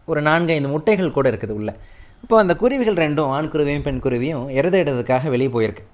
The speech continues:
அந்த நேரம் பார்த்து பலத்த காற்று, காற்றுல தாங்காம அந்த குருவிக்கூடு தண்ணிக்குள்ள விழுந்துருது.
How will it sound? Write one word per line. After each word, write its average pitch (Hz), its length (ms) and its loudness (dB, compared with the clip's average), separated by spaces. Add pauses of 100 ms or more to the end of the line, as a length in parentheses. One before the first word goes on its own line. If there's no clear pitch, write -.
அந்த 180 220 0
நேரம் 226 260 2
பார்த்து 190 260 2
பலத்த 180 320 2
காற்று, 151 480 0
காற்றுல 170 360 2
தாங்காம 143 380 0
அந்த 143 200 0 (840)
குருவிக்கூடு 151 600 2
தண்ணிக்குள்ள 139 440 0
விழுந்துருது. 117 560 -2